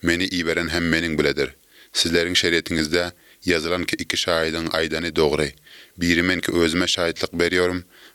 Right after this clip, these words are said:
başga şahit meni iberen ata." Oňa aýtdylar: "Ataň nirde?" Isa jogap berdi: "Sizler ne meni tanýarsyňyzlar, ne atamy. Eger meni tanýsaňyzdy, atamy hem taňyrdyňyzlar."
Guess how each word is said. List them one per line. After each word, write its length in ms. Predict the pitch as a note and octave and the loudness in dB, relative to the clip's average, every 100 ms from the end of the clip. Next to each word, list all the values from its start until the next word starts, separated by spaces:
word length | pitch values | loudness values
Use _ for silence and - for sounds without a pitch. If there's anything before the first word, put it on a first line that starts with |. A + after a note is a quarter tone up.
| - | -2
başga 280 | E2 - D#2+ | 0 0 -2
şahit 460 | - D#2 E2+ - | -2 -2 -2 -2
meni 180 | E2+ E2 | -2 0
iberen 420 | E2+ E2 D#2+ D#2+ - | 0 2 2 0 -2
ata." 300 | D#2+ - C2+ _ _ _ _ _ - | -4 -4 -6 _ _ _ _ _ -4
Oňa 200 | F2 E2+ E2+ | -2 0 0
aýtdylar: 380 | D#2+ E2 C#2+ - _ - | 0 0 0 -2 _ -4
"Ataň 320 | F2 - G2 G2 | -2 0 0 2
nirde?" 380 | E2+ D#2 D2 C2+ _ _ _ _ - | 2 4 2 -2 _ _ _ _ -6
Isa 300 | E2+ D#2 D#2+ | 0 2 2
jogap 340 | D#2 D#2+ D#2+ - | 2 2 2 2
berdi: 280 | F2 F2+ | 2 2
"Sizler 460 | E2+ - D#2+ F2 E2+ | 0 0 2 0 0
ne 100 | F2 | -2
meni 260 | F2+ F2 F2+ | -2 -2 -4
tanýarsyňyzlar, 1000 | F2 - F2+ F#2 F2 - F#2 F2 F2+ F2+ - _ _ F#2+ | -6 -4 0 2 2 2 0 2 2 0 -8 _ _ -4
ne 80 | |
atamy. 520 | F#2+ D#2+ - D2 C#2+ C2 _ _ _ - | -4 -2 0 0 0 -2 _ _ _ -4
Eger 260 | - E2+ D#2+ | -2 0 0
meni 240 | D#2+ E2+ | 0 0
tanýsaňyzdy, 840 | - E2 D#2+ D#2 D#2 E2 - F2+ F#2 _ - - | 0 -2 0 -2 0 0 0 -2 -4 _ -10 -2
atamy 360 | F2 E2+ E2+ | 0 0 0
hem 180 | G2 F2+ | 0 -2
taňyrdyňyzlar." 840 | E2 D#2 D2 C#2+ D#2+ D2 C#2+ C#2+ | -2 0 -2 -2 -4 -4 -4 -6